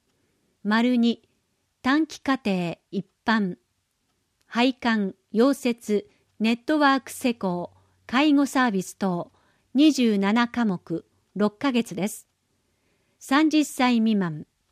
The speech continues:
若年者就業支援、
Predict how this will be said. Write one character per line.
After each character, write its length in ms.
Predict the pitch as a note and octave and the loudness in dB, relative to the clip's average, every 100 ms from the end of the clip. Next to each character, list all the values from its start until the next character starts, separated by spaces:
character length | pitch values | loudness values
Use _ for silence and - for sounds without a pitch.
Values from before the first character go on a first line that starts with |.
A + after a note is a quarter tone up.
| _ _ _ _ _ _ _ _ | _ _ _ _ _ _ _ _
若 300 | F#3+ A#3+ E4 | -2 0 2
年 160 | E4 D#4+ | 2 2
者 140 | A3+ | 0
就 300 | G#3+ C4 C#4 | 0 2 4
業 240 | C4 B3 | 4 2
支 240 | B3 - A#3+ | 0 -2 -2
援、 260 | G3+ D#3+ | -2 -4